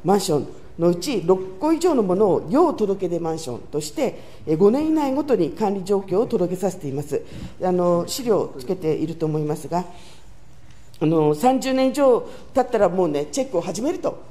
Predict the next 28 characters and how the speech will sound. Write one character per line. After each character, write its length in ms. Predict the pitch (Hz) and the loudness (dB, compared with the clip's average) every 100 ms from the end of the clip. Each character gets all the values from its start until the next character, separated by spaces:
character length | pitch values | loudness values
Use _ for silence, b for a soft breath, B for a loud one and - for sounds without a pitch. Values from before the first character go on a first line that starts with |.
| - | -4
い 80 | |
う 80 | 247 | 2
の 80 | 226 | 4
は 100 | 190 | 2
す 100 | 190 | 0
ご 100 | 285 | -4
く 100 | 277 | 0
大 180 | 196 226 | 2 2
事 80 | 359 | 0
だ 100 | 392 | -2
と 100 | 240 | 0
思 100 | 175 | 0
う 40 | |
ん 20 | |
で 80 | 160 | 0
す 100 | 156 | -2
ね。 280 | 170 277 - B B - | -2 -2 -4 B B -6
で、 80 | |
資 140 | 190 233 | -4 2
料 120 | 214 | 2
の 120 | 185 | 4
四 200 | 202 214 | 2 2
で 80 | 175 | 0
す 120 | 175 | -2
け 80 | 175 | 0
れ 80 | 170 | 0
ど 100 | 202 | 2
も、 320 | 262 214 B | 2 0 B